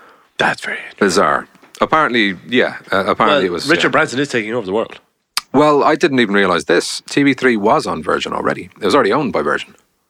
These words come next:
Speaker 1: Oh.
Speaker 2: So it wasn't that much of a crazy move. But that happened back in August. And that shows
Speaker 1: Oh,
Speaker 2: you,
Speaker 1: right.
Speaker 2: that, that shows you how little television I get to see, 'cause I
Speaker 1: Who
Speaker 2: just
Speaker 1: watches
Speaker 2: don't.
Speaker 1: T V?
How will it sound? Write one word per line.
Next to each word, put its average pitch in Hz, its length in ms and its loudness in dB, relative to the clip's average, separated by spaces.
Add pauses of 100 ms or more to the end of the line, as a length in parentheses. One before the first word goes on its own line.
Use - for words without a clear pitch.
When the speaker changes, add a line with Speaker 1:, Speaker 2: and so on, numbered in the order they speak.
(100)
Speaker 1:
Oh. 370 440 0 (280)
Speaker 2:
So - 180 2
it 113 60 2
wasn't 120 360 0
that 117 160 2
much 107 260 -2
of 95 80 -4
a 90 160 0 (240)
crazy 101 340 0
move. 110 220 0 (400)
But 151 100 -2
that 151 100 2
happened 165 240 -2
back - 200 -2
in - 60 -8
August. - 500 -6 (920)
And 101 100 0
that 131 140 2
shows 135 200 2
Speaker 1:
Oh, 139 40 2
Speaker 2:
you, 120 80 2
Speaker 1:
right. 117 120 0
Speaker 2:
that, 135 140 2
that 143 160 0
shows 151 180 2
you 117 60 2
how 113 80 2
little 104 340 0
television 95 460 0
I 76 80 -2
get 76 180 -4
to 82 60 -8
see, - 240 -6
'cause 85 140 -6
I 87 40 0
Speaker 1:
Who 269 80 2
Speaker 2:
just 339 80 4
Speaker 1:
watches 78 260 2
Speaker 2:
don't. 67 80 -8
Speaker 1:
T 92 180 -6
V? 82 160 -14